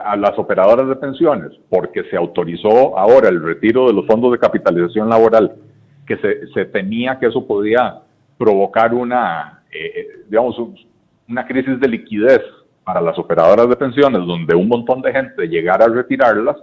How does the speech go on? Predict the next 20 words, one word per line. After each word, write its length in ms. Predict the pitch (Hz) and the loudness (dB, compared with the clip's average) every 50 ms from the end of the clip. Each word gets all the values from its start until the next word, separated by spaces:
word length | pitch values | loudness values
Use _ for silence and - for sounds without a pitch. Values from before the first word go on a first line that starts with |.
| - _ _ _ _ _ _ _ _ _ _ _ - | -20 _ _ _ _ _ _ _ _ _ _ _ -6
eh, 260 | - 101 101 - - - | -2 0 0 0 0 0
y 120 | 117 113 | 2 2
entonces 420 | 101 101 - 117 123 120 127 143 - | 2 2 2 2 2 2 0 -2 -2
se 100 | - 123 | -2 -2
metió 340 | 107 104 95 - - 120 123 | -2 -2 -4 -2 0 2 2
el 120 | 127 135 | 2 4
gol 460 | 131 143 135 135 139 - - - - - _ _ _ _ _ _ _ - | 4 4 4 4 4 0 -4 -14 -20 -20 _ _ _ _ _ _ _ -2
de 140 | 110 104 - | -2 0 2
que 80 | 101 | 2
ahora 240 | 98 98 107 117 135 | 4 4 6 6 4
el 60 | 139 | 2
Banco 300 | 120 123 135 131 - 143 | 2 0 -2 -2 -4 -10
Central 520 | 127 - 143 - - 131 131 135 139 139 - | -10 -10 -12 -8 -6 -4 -4 -4 -6 -8 -4
puede 340 | 143 147 135 131 120 101 87 | 0 2 4 4 4 2 2
participar 800 | - - 95 90 - 98 - _ _ - 123 113 87 - - _ _ _ _ _ - | 0 -2 -4 -4 -8 -16 -20 _ _ 2 2 2 0 -4 -14 _ _ _ _ _ -10
en 220 | - 104 98 98 | -8 -6 -6 -6
el 120 | 92 92 92 | -6 -6 -4
mercado 420 | 90 90 - - 123 127 135 131 | -6 -4 0 2 2 4 2 2
secundario 520 | 143 139 - 143 143 156 151 139 127 104 | -2 -6 -8 -2 0 2 2 2 0 -2
comprando 680 | - 98 92 90 85 - 135 143 139 123 104 87 82 - | -4 -6 -10 -8 -6 -4 -4 -4 -4 -6 -10 -12 -12 -10